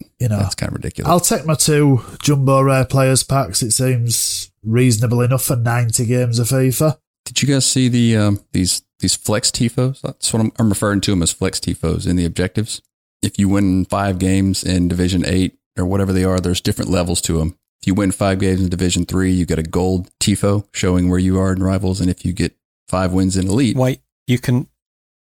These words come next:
Speaker 3: you can flex that you've got five wins in Division eight.
Speaker 2: Yeah, man, flex tifo. You know, it's just like all the, the screenshots people put on Twitter, like,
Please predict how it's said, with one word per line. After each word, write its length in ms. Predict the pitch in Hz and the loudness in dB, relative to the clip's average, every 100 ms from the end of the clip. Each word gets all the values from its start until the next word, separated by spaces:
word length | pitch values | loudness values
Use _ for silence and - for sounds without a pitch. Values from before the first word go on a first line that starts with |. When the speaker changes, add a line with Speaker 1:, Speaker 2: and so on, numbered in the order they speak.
| _ _ | _ _
Speaker 3:
you 100 | 139 | -4
can 160 | - 117 | 0 -2
flex 640 | - - 139 127 - - | -2 -2 0 0 -4 -6
that 80 | 123 | -4
you've 180 | 113 - | -4 -4
got 200 | 123 - | -6 -4
five 400 | 127 117 113 110 | -2 0 0 0
wins 340 | 120 113 104 | 0 0 0
in 120 | 101 | -2
Division 380 | 101 117 107 107 | -2 -2 -2 -2
eight. 260 | 101 - - _ _ _ _ _ - | -4 -8 -16 _ _ _ _ _ 0
Speaker 2:
Yeah, 120 | 139 | 2
man, 220 | 104 110 | 4 2
flex 320 | - 147 139 | -2 -6 -4
tifo. 400 | - 95 - - - _ _ _ _ _ _ | -2 -4 -2 -6 -10 _ _ _ _ _ _
You 80 | 233 | 2
know, 120 | 135 | 2
it's 80 | - | 2
just 180 | 156 156 | 0 0
like 160 | 151 | 0
all 80 | 143 | 0
the, 120 | 127 | 0
the 160 | - 117 | 0 0
screenshots 600 | - 139 151 - 156 - | 0 0 0 0 -2 -2
people 220 | 147 139 | -4 -2
put 160 | 131 147 | 0 0
on 120 | 135 | 2
Twitter, 260 | 131 139 147 | 2 2 2
like, 260 | 113 104 | 2 0